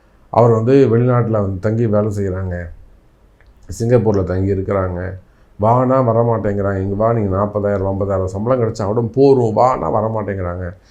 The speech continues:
என்னால அவரை விட்டு இருக்க விடல சாமி, எப்படியாவது எங்க வீட்டுக்காரர் வரணும், அதுக்கு ஏதாவது எனக்கு ஒரு பரிகாரம் சொல்லுங்க"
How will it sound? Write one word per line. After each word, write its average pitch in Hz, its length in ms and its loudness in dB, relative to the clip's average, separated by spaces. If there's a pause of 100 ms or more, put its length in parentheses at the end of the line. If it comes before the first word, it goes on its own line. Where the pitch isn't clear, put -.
(140)
என்னால 127 360 -2
அவரை 117 200 2
விட்டு 107 160 -2
இருக்க 104 240 0
விடல 104 220 0
சாமி, 98 300 -4
எப்படியாவது 135 720 2 (320)
எங்க 107 160 -4 (120)
வீட்டுக்காரர் 113 380 0
வரணும், 98 340 -4 (440)
அதுக்கு 110 280 0
ஏதாவது 123 200 2
எனக்கு 120 160 2
ஒரு 107 140 -2
பரிகாரம் 110 420 0
சொல்லுங்க" 90 260 -6